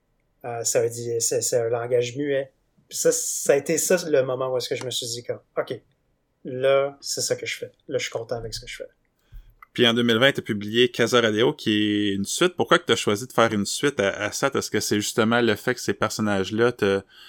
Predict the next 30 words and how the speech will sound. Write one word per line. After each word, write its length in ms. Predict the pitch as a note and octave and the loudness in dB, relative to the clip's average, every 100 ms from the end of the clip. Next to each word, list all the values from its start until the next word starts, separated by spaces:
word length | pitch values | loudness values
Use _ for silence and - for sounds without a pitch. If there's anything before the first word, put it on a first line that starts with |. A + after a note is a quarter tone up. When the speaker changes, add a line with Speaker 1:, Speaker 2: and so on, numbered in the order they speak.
| - _ | -20 _
Speaker 2:
te 80 | G2+ | 0
suivaient 400 | - - G#2+ A#2 | 0 0 4 4
depuis 220 | G#2 A2 | 4 0
des 220 | A2 G#2+ | 0 2
années, 340 | G#2+ G2+ A#2+ B2+ | 2 2 0 0
que 180 | - G#2 | 0 0
ça, 360 | - G2+ F#2+ | 2 4 4
c'était 200 | - - | 0 -2
un 100 | G2 | -2
petit 160 | G2 - | -2 -4
peu 100 | A2+ | 0
naturel, 800 | A2 G2+ - G#2 F#2+ A#2 D3 D#3 | 2 0 0 0 2 2 2 2
ou 200 | A2 G2+ | 2 2
comme 200 | G2 G#2 | 0 -2
tu 140 | - G2 | -2 -6
dis, 240 | F#2+ B2 | -4 -2
t'es 80 | A2 | 0
encore 300 | F#2+ A2 G#2+ | 0 0 0
en 120 | G2+ | 0
train 200 | - A2+ | -2 -4
d'explorer, 960 | G#2 G2+ - A2 G2+ F#2+ F#2 A2 A2+ G#2+ | -2 -4 -6 0 2 2 0 -2 0 0
euh, 220 | G2 F#2+ | 0 -2
ton 220 | - G2 | -4 -2
univers ? 400 | G2+ G2+ F#2+ C#3 | -2 -2 -2 -2
C'est 140 | - G#2+ | -2 0
quoi 140 | F3 | 0
qui 160 | - - | 0 0
t'a 180 | G2+ F#2+ | 0 0
dit, 380 | F#2 G#2+ A2 G#2 | -2 -6 -2 0
euh, 200 | F#2 F#2 | 0 -2